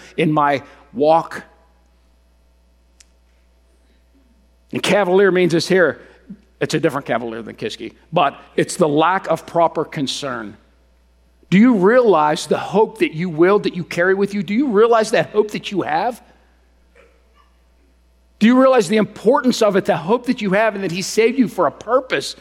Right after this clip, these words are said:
What am I doing with that? Even in our, in our family here, are we edifying one another? Are we eating one another? And I get it, man. Love covers the multitude of sins. You know what that means? It's happening.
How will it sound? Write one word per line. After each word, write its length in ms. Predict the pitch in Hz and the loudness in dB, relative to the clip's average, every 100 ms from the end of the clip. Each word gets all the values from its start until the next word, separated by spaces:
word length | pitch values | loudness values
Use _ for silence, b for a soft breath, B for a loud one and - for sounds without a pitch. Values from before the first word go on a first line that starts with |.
| B 170 | B -2
What 180 | 180 269 | 2 4
am 120 | 247 | 2
I 100 | 185 | 0
doing 380 | 170 208 294 330 | 0 4 4 4
with 180 | 220 - | 2 2
that? 320 | 151 - - _ _ _ _ _ _ _ _ _ _ _ _ _ _ _ _ _ _ _ _ _ _ _ | -2 -4 -12 _ _ _ _ _ _ _ _ _ _ _ _ _ _ _ _ _ _ _ _ _ _ _
Even 260 | 254 285 262 | 2 4 4
in 120 | 254 | 4
our, 120 | 240 - 233 | 2 0 0
in 120 | 226 | 0
our 100 | 208 | 0
family 420 | - 240 277 262 | 0 2 4 4
here, 140 | 180 | 4
are 160 | 175 196 | 2 2
we 240 | 208 220 | 2 0
edifying 580 | 202 262 269 240 214 196 | 2 2 2 2 2 2
one 140 | 185 190 | 0 0
another? 380 | 185 190 208 | 2 2 2
Are 140 | 180 208 | 4 4
we 160 | 220 | 4
eating 440 | 233 226 262 240 220 | 2 2 0 2 2
one 160 | 170 | 2
another? 340 | 151 147 143 143 | 2 0 -2 0
And 120 | 185 | 0
I 140 | 202 269 | 2 0
get 240 | 151 269 | 2 2
it, 140 | 165 123 | 2 0
man. 260 | 156 156 | -4 -2
Love 280 | 156 240 254 | 0 0 0
covers 320 | - 233 185 | -2 0 0
the 80 | 170 | 2
multitude 440 | 175 190 180 185 | 2 2 2 -2
of 60 | 165 | -2
sins. 320 | - 151 120 | -4 -8 -6
You 80 | 170 | 0
know 60 | 247 | 2
what 100 | 233 | 2
that 180 | 240 | 0
means? 300 | 226 240 247 - B | 0 -4 -6 -8 B
It's 180 | 175 185 | -4 -2
happening. 480 | 175 147 - 107 | 0 -2 -4 -12